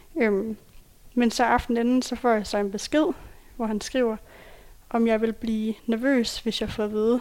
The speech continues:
at jeg skal løbe den på fireogtres sekunder. Så svarer jeg så, at, at jeg har tænkt mig at gøre mit bedste,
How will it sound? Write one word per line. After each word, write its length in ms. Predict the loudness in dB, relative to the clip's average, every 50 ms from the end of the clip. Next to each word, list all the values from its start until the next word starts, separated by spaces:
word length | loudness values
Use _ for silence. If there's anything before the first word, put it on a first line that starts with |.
| -2 -6
at 140 | -10 -6 -6
jeg 100 | -6 -6
skal 220 | -6 -6 -4 -4 -2
løbe 240 | 0 0 -2 -2 -2 -4
den 120 | -4 -4
på 100 | -4 -6
fireogtres 540 | -6 -4 0 0 0 0 0 -4 -6 -6 -6
sekunder. 500 | -8 -10 -4 0 0 0 2 0 -2 -6 -10 -16 -20 -20 -20 -20 -20 -20 -20 -20 -20 -20 -20 -20 -20 -20 -20 -20 -20 -20 -20 -20 -20
Så 140 | -8 -6 -6
svarer 320 | -2 0 2 2 4 2 2
jeg 100 | 0 -2
så, 140 | -4 -6
at, 340 | -6 -6 -6 -6 -8 -8 -12 -16 -20 -20 -20 -20 -20 -20 -20 -20 -20 -20 -20 -20 -20 -20 -20 -20 -20 -20 -20 _ -20 -20 -20 -20 -20 -20 -14 -10
at 220 | -10 -10 -10 -10 -14 -16 -10 -8
jeg 80 | -6 -6
har 40 | -6
tænkt 260 | -4 -2 -2 0 0
mig 80 | -2 -4
at 80 | -4
gøre 140 | -4 -4 -4
mit 120 | -4 -4
bedste, 440 | 4 6 6 6 6 4 0 -4 -4